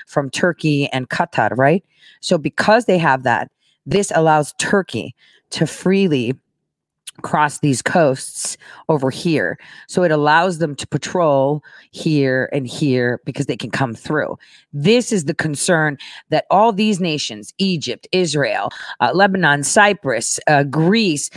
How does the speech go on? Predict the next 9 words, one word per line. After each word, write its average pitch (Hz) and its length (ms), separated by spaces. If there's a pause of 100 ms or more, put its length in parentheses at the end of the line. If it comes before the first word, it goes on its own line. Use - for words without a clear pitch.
(300)
um, 143 440 (220)
uh, 123 380 (600)
and 233 300
Libya, 180 400
obviously, 151 800
except - 320
for 131 400
Tripoli, 135 460 (460)
had, 139 440